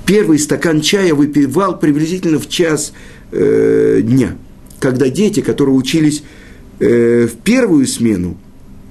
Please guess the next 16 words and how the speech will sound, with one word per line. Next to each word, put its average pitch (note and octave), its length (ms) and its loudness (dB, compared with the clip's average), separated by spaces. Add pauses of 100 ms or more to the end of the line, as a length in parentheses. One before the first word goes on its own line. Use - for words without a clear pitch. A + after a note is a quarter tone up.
(1000)
возвращались D3+ 720 0
домой, F#2+ 460 -2
а C3+ 120 -2
те, F#3 160 0
которые E3+ 360 2
во E3+ 100 0
вторую G#3 480 0
смену, G#2+ 480 0 (160)
шли F3 260 0
в D3+ 60 -2
школу. F#2 440 -4 (3000)
За B2+ 160 2
одного D#3 280 2
ученика C#3+ 520 0
в B2 60 0
месяц D#3 520 0